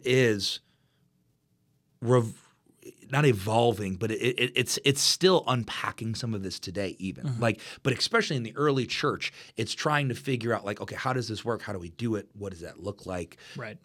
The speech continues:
Speaker 1: What did Jesus mean? And, and that's another thing too, is the disciples, they,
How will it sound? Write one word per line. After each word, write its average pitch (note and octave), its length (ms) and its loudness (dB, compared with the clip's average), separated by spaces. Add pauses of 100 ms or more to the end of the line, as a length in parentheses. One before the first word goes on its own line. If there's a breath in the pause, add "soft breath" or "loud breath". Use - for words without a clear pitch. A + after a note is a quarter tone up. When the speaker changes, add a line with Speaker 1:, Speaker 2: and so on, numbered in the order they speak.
(120)
Speaker 1:
What G#2+ 240 0
did G#2+ 100 -2
Jesus - 420 -6
mean? C3 220 2
And, A#2 180 0
and B2 140 2
that's C3+ 140 2
another A2 240 0
thing F#2 160 -8
too, A2 120 -6
is F2+ 140 -6
the F2 60 -18
disciples, G2 640 -8 (180)
they, A2+ 240 -2